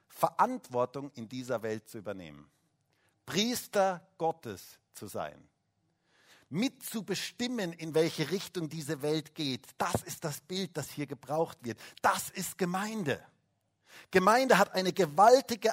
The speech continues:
Aufgabe. Und damit sind wir bei einem ganz wichtigen Punkt. Und das ist der zweite Punkt für heute. Was ist eigentlich das Fundament von Gemeinde? Was ist das Fundament von diesem großen Traum Gottes? Wer oder was ist das Fundament von Gemeinde?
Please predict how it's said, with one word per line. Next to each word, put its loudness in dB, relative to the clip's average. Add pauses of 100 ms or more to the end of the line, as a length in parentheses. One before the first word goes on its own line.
(120)
Aufgabe. 2 (280)
Und 2
damit 8
sind 0
wir 2
bei 6
einem 0
ganz -2
wichtigen -6
Punkt. -6 (220)
Und -10
das 4
ist -6
der 0
zweite 4
Punkt -8
für -6
heute. 0 (180)
Was 2
ist -10
eigentlich -4
das -10
Fundament -8
von -8
Gemeinde? -12 (480)
Was 6
ist -4
das 4
Fundament 2
von 0
diesem -2
großen -2
Traum -2
Gottes? 2 (240)
Wer 4
oder 6
was 8
ist -8
das 2
Fundament 0 (160)
von 0 (260)
Gemeinde? -2